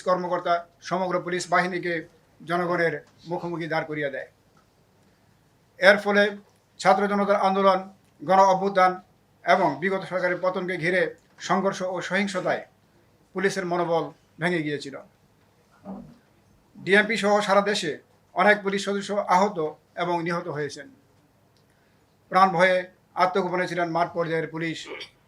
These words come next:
সদস্যগণ। অনেক স্থানে আমাদের অবকাঠামো ধ্বংস হয়েছে। ট্রাফিকের প্রায় সকল অফিস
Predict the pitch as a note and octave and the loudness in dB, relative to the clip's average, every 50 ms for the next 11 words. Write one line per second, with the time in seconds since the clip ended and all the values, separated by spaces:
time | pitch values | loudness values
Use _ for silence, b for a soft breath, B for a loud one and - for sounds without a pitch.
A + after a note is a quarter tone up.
0 | _ _ _ - - D#3+ E3 D#3+ - D3+ C3+ C3+ C3 - - _ _ _ _ _ | _ _ _ -10 -6 -4 -4 -4 -4 -8 -10 -10 -12 -14 -16 _ _ _ _ _
1 | _ _ _ _ _ _ _ _ - - - - _ _ _ _ _ - - - | _ _ _ _ _ _ _ _ -20 -20 -20 -20 _ _ _ _ _ -16 -16 -8
2 | - F3 F#3+ G#3 G3+ - G#3 G3+ G#3 G3+ G3 G3+ G3 G3 G3+ F#3+ F#3+ G3 G3+ G3 | 0 4 4 4 6 4 4 4 6 6 4 4 4 4 2 2 2 0 -2 0
3 | F3+ F#3+ F3+ F#3 F3 F#3 F3+ F3 F3 D#3 E3 F3 E3+ F3 E3+ F3 F3+ E3+ - E3+ | 0 2 2 2 2 2 0 -2 -2 -2 -4 -4 -4 -2 -2 -2 -2 -2 -4 -6
4 | F3 F#3 G3+ G3 G3+ _ _ _ _ _ _ _ _ _ _ _ _ _ _ _ | -8 -8 -10 -12 -16 _ _ _ _ _ _ _ _ _ _ _ _ _ _ _
5 | _ _ F3+ F#3 F#3 G#3 G#3 G3+ G3+ - - F#3+ F#3 F#3 - F#3 F#3+ F#3+ F#3+ - | _ _ 0 2 2 2 2 2 2 4 4 4 4 4 2 0 0 0 2 4
6 | F#3 F#3 - F#3+ F3 D3+ C#3+ | 2 2 2 0 -4 -6 -6